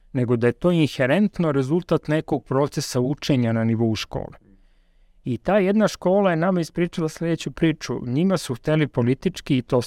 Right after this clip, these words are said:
to je sad bilo da, da ispričam i to bi bilo slatko, posle demokratskih promena. Oni su imali direktora socijalistu, znači iz Miloševićeve stranke, koji je devedesetih postavljen kao direktor.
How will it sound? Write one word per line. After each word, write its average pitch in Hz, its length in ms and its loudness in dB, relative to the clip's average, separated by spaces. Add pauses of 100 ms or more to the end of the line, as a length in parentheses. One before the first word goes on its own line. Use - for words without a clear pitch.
(140)
to 127 100 -2
je 110 200 -2
sad 117 220 -2
bilo 120 280 0
da, 120 180 2
da 123 180 0
ispričam 123 580 -2
i 127 60 0
to 131 200 0
bi 127 140 2
bilo 127 260 2
slatko, 135 560 0 (420)
posle 196 320 2
demokratskih 135 640 0
promena. 113 480 -6 (520)
Oni 123 200 2
su - 160 -2
imali 196 180 4
direktora 156 600 2
socijalistu, 131 760 -2
znači 104 260 -2
iz 110 120 -4
Miloševićeve 113 760 2
stranke, 107 460 -4
koji 110 180 -4
je 110 60 0
devedesetih 120 720 2
postavljen 117 540 -6
kao 123 160 -4
direktor. 76 480 -10